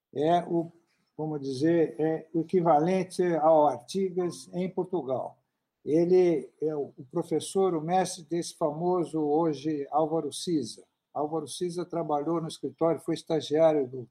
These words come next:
Távora, foi aluno. O Távora é, é o, era o papa da arquitetura portuguesa, e ele tava convidado pra dar,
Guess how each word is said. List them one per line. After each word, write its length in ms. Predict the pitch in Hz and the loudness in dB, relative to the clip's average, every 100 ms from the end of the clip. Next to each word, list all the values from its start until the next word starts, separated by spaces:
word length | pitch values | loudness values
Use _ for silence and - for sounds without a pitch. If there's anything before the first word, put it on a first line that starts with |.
| - | 0
Távora, 600 | 160 160 160 156 156 135 - | 6 6 4 -4 -6 -8 -4
foi 120 | 147 | -2
aluno. 640 | 123 143 170 165 160 143 _ _ _ _ _ _ _ | -2 -2 -4 -4 -8 -12 _ _ _ _ _ _ _
O 80 | 139 | -12
Távora 580 | - 175 175 170 190 180 | 2 4 4 2 -2 0
é, 300 | 180 160 151 | -2 -2 -2
é 80 | 170 | -4
o, 140 | 156 _ _ _ _ _ | -6 _ _ _ _ _
era 480 | 170 185 165 135 110 _ _ - | -4 -2 -2 -6 -12 _ _ -18
o 100 | 156 - | -16 -4
papa 440 | 175 151 - 110 - _ - - | -2 -2 -6 -18 -20 _ -16 -2
da 200 | 151 160 | 0 0
arquitetura 500 | 156 - 135 165 165 | -2 -6 -4 -2 -2
portuguesa, 720 | 160 147 151 120 117 107 127 | -2 -6 -6 -4 -6 -4 -2
e 40 | |
ele 240 | 156 170 175 | 0 -2 0
tava 220 | 175 175 | 0 0
convidado 600 | 170 175 160 135 160 160 | 0 -2 -2 4 4 4
pra 140 | 170 147 | 2 2
dar, 360 | 151 151 143 | 6 6 4